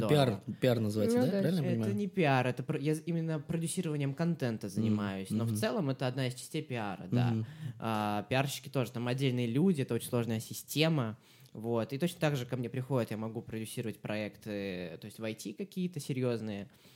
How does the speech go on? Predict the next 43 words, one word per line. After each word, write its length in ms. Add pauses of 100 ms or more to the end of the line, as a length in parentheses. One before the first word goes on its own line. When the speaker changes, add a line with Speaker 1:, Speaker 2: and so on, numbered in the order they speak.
(140)
Speaker 1:
плюс 220
могу 240
делать 320
какие-то 220
проекты 320
в 40
диджитал, 600
YouTube, 580 (180)
э, 500
подкаст, 560
это 120
может 200
быть 100
всё 80
что 220
угодно. 440
То 80
есть 160
я 100
именно 180
занимаюсь 340
продюсированием 800
каких-то 380
медийных 420
историй. 400 (180)
Speaker 2:
Мгм. 300 (100)
Speaker 3:
Мгм. 380
То 60
Speaker 2:
Давай 180
Speaker 3:
есть 100
он 60
может 180
спродюсировать 600
наш 180
подкаст? 480
Speaker 2:
<laughs> 100
Да 100
мы 140
тут 120
как-то 320 (220)
Speaker 3:
<laughs> 200
Speaker 2:
сами. 380
Э, 720